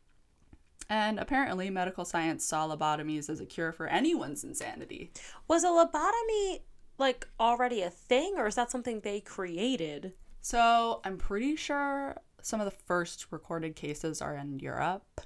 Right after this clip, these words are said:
Speaker 1: just because historically, um,
Speaker 2: So
Speaker 1: they've been
Speaker 2: America
Speaker 1: around
Speaker 2: was just
Speaker 1: longer,
Speaker 2: like, "That sounds
Speaker 1: but
Speaker 2: good. We'll have a little bit of that."
Speaker 1: But I'll get into it.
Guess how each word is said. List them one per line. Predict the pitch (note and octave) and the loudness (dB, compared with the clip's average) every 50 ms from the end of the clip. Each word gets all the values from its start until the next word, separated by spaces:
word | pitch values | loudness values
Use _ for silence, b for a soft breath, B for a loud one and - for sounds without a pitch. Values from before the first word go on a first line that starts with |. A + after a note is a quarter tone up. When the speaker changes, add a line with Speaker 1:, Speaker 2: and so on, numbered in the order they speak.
| - - | -10 -6
Speaker 1:
just | - - - | -6 -6 -6
because | - E3+ - D#3 D#3 - | -6 -6 -4 -4 -4 -2
historically, | - E3+ - - - - - - - - - D#3 D3+ D3+ D3+ D#3+ F3 - - b b b b b b b b b b b b b b b b b b b b _ _ - | -4 -4 -4 -6 -8 -8 -10 -12 -12 -10 -10 -8 -8 -6 -8 -10 -12 -14 -20 b b b b b b b b b b b b b b b b b b b b _ _ -10
um, | E3+ D#3 C#3+ - B2 B2+ D3+ D#3 E3+ F3 F3 - - - - - - - - - - - | -8 -8 -6 -8 -8 -8 -10 -10 -12 -14 -16 -20 -20 -20 -20 -20 -20 -20 -20 -20 -14 -8
Speaker 2:
So | - - - A3 G#3 G3+ | -4 0 2 4 4 6
Speaker 1:
they've | F#3+ F#3+ F#3 | 6 6 4
been | F#3+ G3 | 4 4
Speaker 2:
America | G3 F#3+ D#3+ | 4 4 6
Speaker 1:
around | D#3 D3+ - | 6 6 4
Speaker 2:
was | - - - | 4 2 2
just | G#3 F#3+ - | 0 0 0
Speaker 1:
longer, | F3 F#3+ F#3 | 2 2 2
Speaker 2:
like, | E3 - | 4 6
"That | - E4 D#4 - | 8 8 8 10
sounds | - - A3+ D3+ A2 | 10 10 10 10 10
Speaker 1:
but | - | 8
Speaker 2:
good. | F#3 F3 F3 F3+ - - - | 4 0 -2 -4 -6 -4 0
We'll | C#4 C4 | 4 6
have | C4 A3+ | 6 6
a | F#3 | 4
little | E3+ F3+ E3+ E3+ | 4 0 0 0
bit | E3+ D#3 | -2 -4
of | D#3 E3 | -4 -2
that." | F3 F3 F#3 G3 - - - - - - | 0 2 2 2 2 0 -8 -20 -12 -4
Speaker 1:
But | - G3+ F3+ | 0 2 4
I'll | E3+ E3 E3 | 4 4 4
get | E3 F3 D#3+ | 2 0 -2
into | D3 D3 - - C#3 | -2 -4 -4 -6 -8
it. | - - - | -8 -8 -10